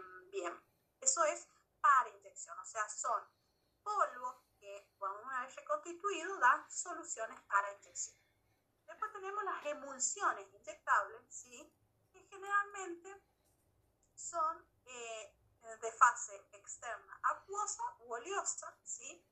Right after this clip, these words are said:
Y acá, como les mencionaba hace rato, tenemos suspensiones como, por ejemplo, ¿cuáles? Lípidos, ¿sí? Que se formulan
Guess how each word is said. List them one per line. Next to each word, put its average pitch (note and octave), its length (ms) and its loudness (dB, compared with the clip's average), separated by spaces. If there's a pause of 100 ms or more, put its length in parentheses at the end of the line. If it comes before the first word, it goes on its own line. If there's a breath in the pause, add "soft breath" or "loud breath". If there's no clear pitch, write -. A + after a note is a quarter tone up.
(360)
Y - 60 -18
acá, D4 460 0
como A#3 200 -6
les A3 200 -6
mencionaba A#3+ 480 0
hace D#4 200 -6
rato, F4+ 400 0
tenemos A#3 400 -12
suspensiones E4+ 800 -4
como, - 220 -6
por - 140 2
ejemplo, G3 440 -10
¿cuáles? - 360 4 (460)
Lípidos, E4 720 -4
¿sí? C4 360 -10
Que B3+ 80 -10
se G#3 180 -2
formulan D#4 640 2